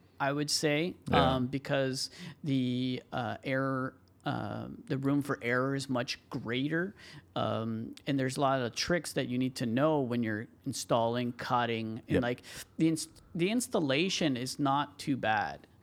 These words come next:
Speaker 1: It's all the prep and the, uh, cutting of these pieces are, like,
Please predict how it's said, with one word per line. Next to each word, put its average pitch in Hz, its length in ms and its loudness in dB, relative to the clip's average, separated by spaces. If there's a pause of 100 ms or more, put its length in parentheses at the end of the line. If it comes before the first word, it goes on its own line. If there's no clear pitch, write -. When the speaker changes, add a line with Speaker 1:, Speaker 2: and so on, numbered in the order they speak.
(500)
Speaker 1:
It's - 200 -4 (160)
all 151 280 4
the 135 80 0
prep - 580 0 (360)
and 127 200 0
the, 113 340 -4
uh, 107 460 -2 (200)
cutting 139 580 2
of 120 200 -4
these 110 220 -6
pieces 104 800 -4 (160)
are, 131 180 0
like, 95 480 -6